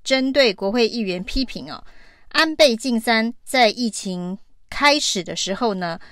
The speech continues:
要推出这个安倍口罩，这个安倍布口罩，大家都还记得哦，就是size有点小，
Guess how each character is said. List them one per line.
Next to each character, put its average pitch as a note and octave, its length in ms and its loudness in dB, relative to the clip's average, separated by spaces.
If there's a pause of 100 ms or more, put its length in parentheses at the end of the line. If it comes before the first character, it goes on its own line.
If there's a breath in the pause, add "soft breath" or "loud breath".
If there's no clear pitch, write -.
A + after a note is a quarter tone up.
(400 loud breath)
要 A#3 280 4
推 A#3+ 240 0
出 A#3 260 -2
这 A#3+ 100 -2
个 G3+ 120 -2
安 A#3+ 280 0
倍 A3+ 160 2
口 - 320 -8
罩， E3+ 320 -2
这 G#3+ 60 -14
个 A3 80 -6
安 B3 180 0
倍 A#3+ 140 4
布 A#3 160 -2
口 F#3 180 -6
罩， F#3 200 0
大 F#3+ 80 -2
家 F#3+ 60 -6
都 G3 180 0
还 F#3 180 -2
记 G#3+ 240 -4
得 D#3 240 -6
哦， - 160 -10
就 G#3+ 100 -6
是 G3+ 300 -6 (340 loud breath)
size C#4+ 360 4
有 A3+ 120 4
点 B3 200 0
小， F3+ 320 -2